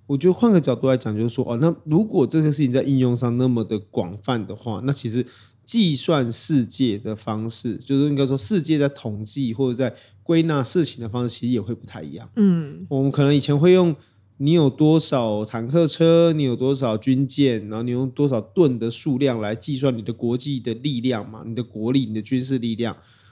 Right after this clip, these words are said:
Speaker 1: 或者说你可以说，啊，你有多少的石油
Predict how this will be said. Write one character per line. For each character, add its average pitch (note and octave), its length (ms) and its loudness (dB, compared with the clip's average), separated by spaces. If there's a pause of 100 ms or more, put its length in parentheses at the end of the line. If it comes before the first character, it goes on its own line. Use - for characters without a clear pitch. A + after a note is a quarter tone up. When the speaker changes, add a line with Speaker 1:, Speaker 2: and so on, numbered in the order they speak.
(120)
Speaker 1:
或 B3+ 120 2
者 A3 60 6
说 G3 160 4
你 D#3+ 100 6
可 D3+ 80 4
以 D#3+ 60 6
说， C#3+ 180 2
啊， C#3+ 60 2
你 C#3+ 120 4
有 C3+ 120 4
多 C#3+ 240 4
少 C#3 180 0
的 A2+ 120 -2
石 C3 360 -2
油 C3+ 440 4